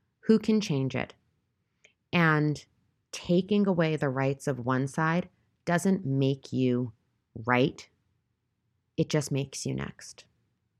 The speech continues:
I appreciate you sticking around this long and listening. Um, I think one of the reasons that I've had such a hard time producing content is because the world has been such an ugly place. And I feel like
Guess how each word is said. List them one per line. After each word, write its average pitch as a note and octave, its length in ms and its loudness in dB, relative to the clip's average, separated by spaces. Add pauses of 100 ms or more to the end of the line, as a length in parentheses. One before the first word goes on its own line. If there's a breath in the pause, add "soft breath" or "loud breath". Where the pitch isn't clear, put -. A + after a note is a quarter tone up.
(1000)
I D#3 60 4
appreciate D3 500 0
you C3+ 340 2 (360 loud breath)
sticking G3+ 420 2
around D#3 280 4
this C#3+ 220 -2
long C#3+ 320 2 (100)
and C3 420 0 (300 soft breath)
listening. D3 680 2 (320 loud breath)
Um, C3 380 4
I D#3+ 60 -2
think D#3 220 0
one D3+ 100 2
of D3+ 60 2
the D3 80 0
reasons C3+ 360 2
that C#3 120 0
I've C3+ 80 -2
had C3 240 0
such C#3 160 -4
a C#3 40 -4
hard C3 220 4
time C3 300 0
producing C3 480 -2
content B2+ 500 -2
is C3+ 120 -6
because C3 240 -6
the - 100 -4
world B2+ 300 0
has C3 180 -4
been B2+ 260 0 (340 loud breath)
such - 380 0
an D3+ 220 0
ugly C#3 340 0
place. B2+ 480 -2 (360 loud breath)
And C#3 500 2
I C3+ 180 0 (140)
feel C3+ 360 0
like B2 440 -2